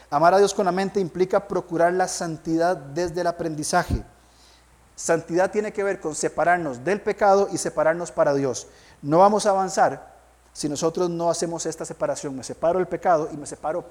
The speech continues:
para Dios en los procesos de santificación. Y tercero, amar a Dios con la mente requiere fiel oración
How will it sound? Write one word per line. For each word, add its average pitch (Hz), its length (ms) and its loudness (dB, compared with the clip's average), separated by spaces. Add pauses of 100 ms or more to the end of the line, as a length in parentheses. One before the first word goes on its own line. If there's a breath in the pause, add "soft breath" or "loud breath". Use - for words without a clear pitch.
(120)
para 165 280 0
Dios 135 380 -6 (300 loud breath)
en 147 100 -6
los 135 140 -8
procesos 156 320 -6
de 165 80 -4
santificación. 131 720 -10 (280 loud breath)
Y 156 100 -6
tercero, 196 480 4 (520 loud breath)
amar 156 240 4
a 180 60 6
Dios 185 160 4
con 190 100 -2
la 180 80 0
mente 185 260 0
requiere 175 560 -2
fiel 202 520 0
oración 185 640 -2